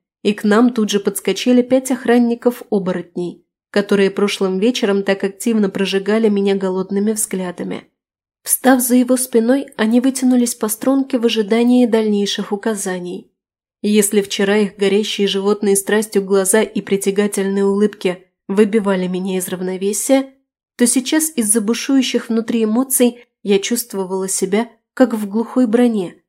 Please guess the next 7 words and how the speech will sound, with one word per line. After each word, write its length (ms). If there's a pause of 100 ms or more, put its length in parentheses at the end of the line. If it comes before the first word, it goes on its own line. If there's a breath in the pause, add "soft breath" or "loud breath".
(160)
и 100
была 260
равнодушна 640
к 120
их 120
пристальному 640
вниманию. 720